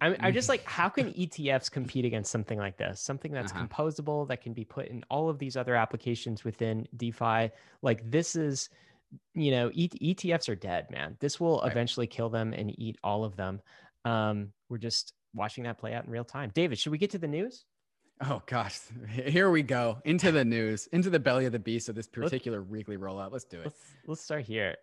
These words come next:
Speaker 1: This is a, a tale of two rug pulls, and we
Speaker 2: Yeah, we're
Speaker 1: talked
Speaker 2: gonna start
Speaker 1: about the
Speaker 2: theming
Speaker 1: first
Speaker 2: the
Speaker 1: in depth.
Speaker 2: weekly roll ups, and that's the theme of this week is the tale
Speaker 1: The
Speaker 2: of two rug pulls. <laughs>
Speaker 1: It really was the big story this week.
Speaker 2: Mm-hmm.
Speaker 1: Uh, the first we, we talked about a little bit, which was the Elon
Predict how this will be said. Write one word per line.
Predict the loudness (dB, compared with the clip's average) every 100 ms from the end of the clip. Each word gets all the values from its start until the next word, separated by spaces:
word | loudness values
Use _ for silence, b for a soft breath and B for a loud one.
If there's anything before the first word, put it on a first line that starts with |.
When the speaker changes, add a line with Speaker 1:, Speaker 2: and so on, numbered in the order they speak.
| -6
Speaker 1:
This | -4 -2
is | -2 2
a, | 2 2
a | -4
tale | -2 0 0
of | -2
two | -4 -4 -2
rug | -2 -4 -6
pulls, | -8 -8 -8 -8
and | -6
we | 2
Speaker 2:
Yeah, | 6
we're | 8
Speaker 1:
talked |
Speaker 2:
gonna | 8
start | 8 6
Speaker 1:
about | 6
the | 6
Speaker 2:
theming | 6 6
Speaker 1:
first | 4
Speaker 2:
the |
Speaker 1:
in | 4
depth. | 2 2
Speaker 2:
weekly | 0
roll | 2 2
ups, | 0 -2
and | -2
that's | -2 -2
the | -4
theme | -2 -2
of | -2
this | -4 -4
week | -6 -6
is | -8
the | -8
tale | 0 2
Speaker 1:
The |
Speaker 2:
of | 2
two | -2 -6
rug | -6
pulls. | -8 -10 -12 -18 -20
<laughs> | -4 0
Speaker 1:
It | 2
really | 6 6
was | 6 6 4
the | -2
big | -2
story | -2 0 2 2 -2 -4
this | -6 -4
week. | -6 -6
Speaker 2:
Mm-hmm. | -6 -6 -6
Speaker 1:
Uh, | -6 -6
the | -8 -4
first | 2 4 2 -2
we, | -6 -6
we | -8
talked | -2 -2 -2
about | -2 -2
a | -2
little | -4 -4
bit, | -4 -4
which | -6 -4
was | -4 -4 -6
the | -8
Elon | -4 -2 -2